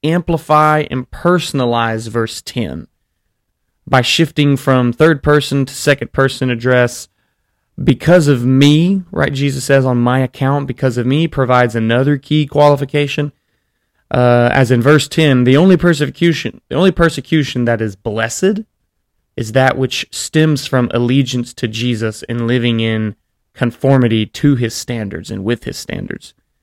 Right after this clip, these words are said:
Because this life is just a fraction of all eternity. We can and must rejoice, even in persecution.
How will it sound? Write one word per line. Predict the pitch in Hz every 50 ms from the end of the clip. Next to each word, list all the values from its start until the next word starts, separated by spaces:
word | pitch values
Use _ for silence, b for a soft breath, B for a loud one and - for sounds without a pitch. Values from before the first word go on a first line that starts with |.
| _ _ _ _ _ _ _ _ _ _ _ _ _ _
Because | 165 131 165 156 135
this | 165 247 196 165
life | 156 151 160 156 -
is | 143
just | 120 135 135 - 123
a |
fraction | - - 131 120 123 - - - - - _ _ _ _ _ _ _ _ _ _ _ _ _
of | - 123
all | 131 127 120 120
eternity. | 117 - - 113 104 98 87 69 - _ _ _ _ _ _ _ _ _ _ _ _ _ _ _ _ _ _ _ _ _ _ _ _ _ _ _
We | - 127 139 151 143
can | - - 170 175 185 190 196 190 -
and | - 135 127 123 127
must | 135 160 170 160 156 - - - - - 135 131 123 -
rejoice, | 139 127 120 123 135 123 113 - - - - - - - _ _ _ _ _
even | - 156 185 196 190 185
in | 185 180 175 160
persecution. | 165 156 156 - - - - 151 147 131 - - -